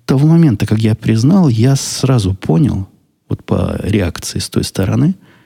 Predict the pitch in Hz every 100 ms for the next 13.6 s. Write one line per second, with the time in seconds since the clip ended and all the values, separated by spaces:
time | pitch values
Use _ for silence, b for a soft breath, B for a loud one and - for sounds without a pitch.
0 | b - - - 107 107 110 92 - -
1 | 175 - 98 98 107 135 123 107 92 -
2 | 98 107 95 87 - _ _ _ _ _
3 | _ _ _ _ _ 113 120 160 156 -
4 | 113 98 98 104 98 - 92 85 - 92
5 | 143 139 127 - 117 - - 135 107 -
6 | - - - - - - - _ b b
7 | b b b 123 127 117 117 110 107 -
8 | _ _ _ _ _ 110 98 92 - -
9 | - - _ 120 - 117 113 - 104 98
10 | 85 - 95 - b b b b 110 127
11 | 156 143 165 - - 95 98 - - 98
12 | 92 90 - - - _ _ _ _ -
13 | 92 95 95 - -